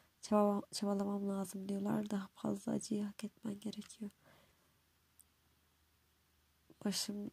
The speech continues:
omzum, taşıyamıyorum. Çok fazla şey var. Şey mi? Şey işte. Ne olduğunu ben de bilmiyorum.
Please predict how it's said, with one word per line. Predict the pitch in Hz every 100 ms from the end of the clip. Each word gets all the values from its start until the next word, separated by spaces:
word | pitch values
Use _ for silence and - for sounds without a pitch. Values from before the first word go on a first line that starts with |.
| _ -
omzum, | 202 196 196 202 202 - _ _ _ _ _ _ _ -
taşıyamıyorum. | 202 185 - 202 202 208 208 - _ _ _ _ _ _ _ _ _ _ _ _ -
Çok | - 214
fazla | - 208 202 196
şey | - 202 202
var. | 202 - - _ _ _ _ _ _ _ _ _ _ _ _ _ _ _
Şey | - - 214 208
mi? | 208 233 240 _ _ _ _ _ _ _ _ _ _ _ _ _ -
Şey | - 220
işte. | 202 - - 220 - - - _ _ _ _ _ _ _ -
Ne |
olduğunu | 202 208 208 208 202
ben | 208 196
de | 196
bilmiyorum. | 196 190 220 196